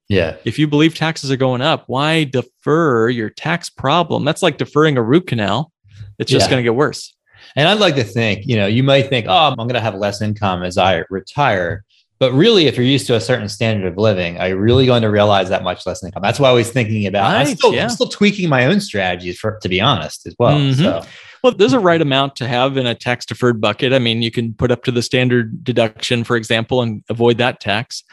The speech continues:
Speaker 2: And we have a calculator to decide exactly what's the right amount to keep in your four oh one k. So we're not purists, but
Speaker 1: Mm.
Speaker 2: yeah, if you think you're gonna be in a lower tax bracket in the future,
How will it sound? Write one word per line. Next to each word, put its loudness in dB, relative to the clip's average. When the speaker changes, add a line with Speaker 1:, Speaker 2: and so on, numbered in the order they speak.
Speaker 2:
And 0
we 4
have 4
a 0
calculator 0
to -2
decide -2
exactly -2
what's -2
the -2
right 2
amount 0
to -6
keep 0
in 0
your 0
four 4
oh 4
one 0
k. 0
So 0
we're 2
not 0
purists, -2
but 0
Speaker 1:
Mm. -16
Speaker 2:
yeah, -2
if -12
you 0
think 0
you're 0
gonna 0
be 0
in 2
a -2
lower 0
tax -8
bracket -2
in -8
the -6
future, 0